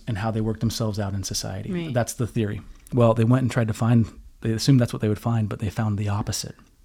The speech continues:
Speaker 1: In other words, in places like Norway,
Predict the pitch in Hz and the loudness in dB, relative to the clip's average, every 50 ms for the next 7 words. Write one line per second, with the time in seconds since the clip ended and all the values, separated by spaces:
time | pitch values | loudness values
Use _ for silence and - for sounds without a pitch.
0 | _ _ _ _ _ _ _ - - - - 139 135 131 120 113 113 120 - - | _ _ _ _ _ _ _ -20 -16 -4 2 4 6 6 8 6 4 4 2 -4
1 | - - - - - - - - - - - 147 - - 147 127 143 139 147 135 | -12 -18 -18 -20 -20 -20 -20 -20 -10 -4 0 2 6 6 6 8 8 6 6 6
2 | 127 147 151 165 151 131 117 127 165 | 8 8 8 10 10 8 8 6 4